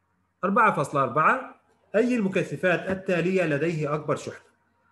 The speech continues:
طبعا لإيجاد الشحنة الكيو بتساوي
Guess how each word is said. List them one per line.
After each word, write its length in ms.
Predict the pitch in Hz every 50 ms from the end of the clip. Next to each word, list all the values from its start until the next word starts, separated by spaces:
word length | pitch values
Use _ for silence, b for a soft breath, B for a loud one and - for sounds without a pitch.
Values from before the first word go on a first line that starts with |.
| _ _ _
طبعا 360 | 233 226 214 165 139 107 104 - -
لإيجاد 560 | 156 202 196 165 147 156 170 160 139 123 -
الشحنة 640 | 131 120 - - 165 165 - 180 202 220 208 196 - -
الكيو 440 | 139 127 127 - - 139 151 180 208
بتساوي 760 | 196 185 185 - - 147 147 147 147 151 151 156 165 160 -